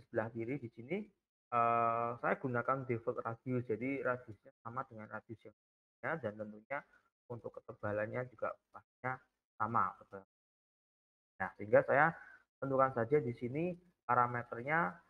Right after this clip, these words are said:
eh, kita bisa tentukan sudutnya ini tidak harus sembilan puluh, kita juga bisa tentukan misalkan empat puluh lima, kita juga bisa langsung ya.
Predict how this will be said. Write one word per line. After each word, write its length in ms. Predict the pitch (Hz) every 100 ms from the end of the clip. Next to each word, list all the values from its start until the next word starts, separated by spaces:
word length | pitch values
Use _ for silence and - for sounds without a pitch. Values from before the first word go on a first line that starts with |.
| _ _ -
eh, 680 | 117 117 117 113 113 117 113 -
kita 160 | - 160 156
bisa 120 | 123
tentukan 560 | 123 120 - 147 165 165 -
sudutnya 520 | 170 - _ _ 117 117
ini 100 | 143 165
tidak 120 | 139 110
harus 160 | 117 117
sembilan 240 | 120 113 110 110
puluh, 280 | 107 131 156 _
kita 120 | 123 123
juga 80 | - -
bisa 80 |
tentukan 420 | _ _ _ 127 - 127
misalkan 300 | - - - -
empat 180 | - 107
puluh 200 | - 95 _
lima, 360 | _ - 123 151 165 _ _ _ -
kita 100 | 120
juga 120 | 120 - _
bisa 160 | 120
langsung 320 | 120 107 117 117 _ _ _ _
ya. 160 | 98